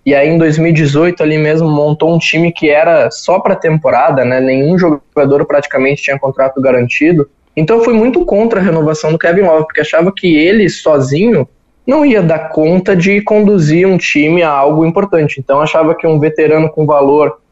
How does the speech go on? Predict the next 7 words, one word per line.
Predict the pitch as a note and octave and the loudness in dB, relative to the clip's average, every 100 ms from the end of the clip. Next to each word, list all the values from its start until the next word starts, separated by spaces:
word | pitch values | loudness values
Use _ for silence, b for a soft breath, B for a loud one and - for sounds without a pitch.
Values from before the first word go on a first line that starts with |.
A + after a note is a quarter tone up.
| _ | _
de | - C#3+ | -4 0
mercado | D#3 C#3+ - D3 D#3 | 2 0 0 -2 -2
como | D#3+ E3 D#3 C#3+ | -2 -2 0 2
ele | D3 | 2
deveria | D3+ D#3+ D#3+ D#3 | 2 2 0 0
ser | - | -2
trocado. | - F#3+ F3+ - | -4 -2 -2 -2